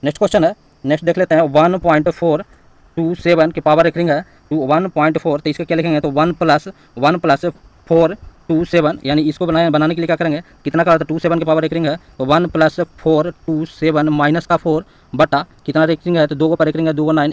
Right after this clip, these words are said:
एक शून्य, इसको और बनाने के लिए क्या करेंगे, तो वन, वन प्लस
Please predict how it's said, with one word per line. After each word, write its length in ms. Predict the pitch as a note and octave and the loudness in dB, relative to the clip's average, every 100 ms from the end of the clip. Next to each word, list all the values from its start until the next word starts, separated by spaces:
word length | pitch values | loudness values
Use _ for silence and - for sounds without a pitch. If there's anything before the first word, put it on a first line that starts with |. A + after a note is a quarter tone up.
| C3+ | -4
एक 120 | C#3 | -6
शून्य, 260 | E3 D3+ D#3+ _ _ C3+ | -4 -4 -6 _ _ -10
इसको 180 | - | -2
और 80 | D3+ | 0
बनाने 260 | D3+ D#3 D#3+ | 2 0 0
के 60 | |
लिए 60 | D#3+ | -2
क्या 100 | D#3+ | -2
करेंगे, 260 | E3 D3 D#3 | 0 -2 -4
तो 100 | C#3+ | -2
वन, 260 | D3 D3 C#3 _ | 0 -2 -4 _
वन 280 | C#3 D#3 D3 - _ _ _ _ _ - _ - - - | -6 -2 -4 -6 _ _ _ _ _ -20 _ -20 -20 -8
प्लस 300 | D#3 D3+ - | -2 0 -2